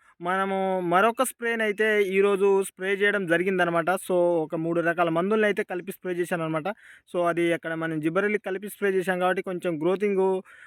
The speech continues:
వచ్చే అవకాశాలు ఉంటుందన్నమాట. So, దాని దగ్గర మనకు వైట్ ఫ్లై అటాక్ అయ్యి ఉన్న చెట్లు కూడా మళ్ళీ, ఆ, బొబ్బర్లుగా మారే అవకాశం ఉంటది కాబట్టి మనము బొబ్బరని కంట్రోల్ చేసుకుంటా, ఈ బ్లాక్ థ్రిప్స్,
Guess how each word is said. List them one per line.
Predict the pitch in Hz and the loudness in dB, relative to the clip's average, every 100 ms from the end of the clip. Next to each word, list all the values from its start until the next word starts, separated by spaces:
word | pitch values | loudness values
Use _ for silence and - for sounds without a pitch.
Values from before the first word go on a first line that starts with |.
| _ | _
వచ్చే | 170 - | -8 -2
అవకాశాలు | 185 180 208 214 185 | -2 0 -2 0 -2
ఉంటుందన్నమాట. | 180 175 165 170 | 0 0 0 -4
So, | 190 196 | -2 -2
దాని | 170 170 175 | 4 2 2
దగ్గర | 175 185 214 | 0 2 2
మనకు | 202 185 196 202 | 0 -2 0 2
వైట్ | 180 185 - | 4 2 -2
ఫ్లై | 214 | -6
అటాక్ | 190 196 190 | -2 -4 -2
అయ్యి | 190 185 | -2 0
ఉన్న | 180 190 | -2 -2
చెట్లు | 196 185 180 | -2 -2 -2
కూడా | 185 | 0
మళ్ళీ, | 175 180 190 185 214 - - _ | 2 2 2 0 -2 -14 -20 _
ఆ, | 151 156 156 | -8 -6 0
బొబ్బర్లుగా | 175 185 208 208 202 202 180 | 2 4 2 2 2 4 4
మారే | 185 190 185 175 | 4 2 2 2
అవకాశం | 175 190 196 | 0 -6 -4
ఉంటది | 180 180 175 | -2 0 4
కాబట్టి | 170 165 196 185 175 226 _ _ - - | 4 4 -2 0 -2 -4 _ _ -18 -4
మనము | 175 175 175 170 170 | -2 0 0 0 0
బొబ్బరని | 160 175 202 220 214 | 2 6 6 4 2
కంట్రోల్ | 202 190 196 196 | 0 0 2 0
చేసుకుంటా, | 180 - 180 | 0 0 0
ఈ | 175 | 2
బ్లాక్ | 160 160 185 | 2 2 2
థ్రిప్స్, | - 190 - | -2 -12 -2